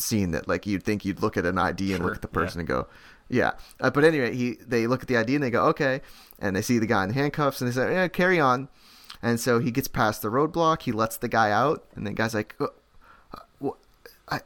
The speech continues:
Speaker 1: was that all, I guess all this was necessary." He's like, "Yeah, it was." And he takes the handcuffs off and he's like,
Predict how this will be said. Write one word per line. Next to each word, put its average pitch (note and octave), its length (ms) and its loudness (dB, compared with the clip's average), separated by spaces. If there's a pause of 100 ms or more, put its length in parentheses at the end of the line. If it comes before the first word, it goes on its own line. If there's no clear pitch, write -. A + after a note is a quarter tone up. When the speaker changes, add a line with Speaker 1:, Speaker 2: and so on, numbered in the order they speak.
(100)
Speaker 1:
was D3+ 200 0
that F3 80 2
all, F3+ 320 2
I - 160 -6
guess F3 180 0
all F3 140 2
this - 160 -4
was D3 100 -2
necessary." D3 640 0
He's C2+ 120 -10
like, G2 180 -6 (100)
"Yeah, G3 260 2 (100)
it C3 100 0
was." G#3 240 0
And - 80 -12
he - 60 -10
takes G#2+ 180 -4
the G2+ 100 -6
handcuffs A#2+ 440 -4
off B2+ 200 0
and B2+ 60 -10
he's B2+ 120 -8
like, A#2 120 -6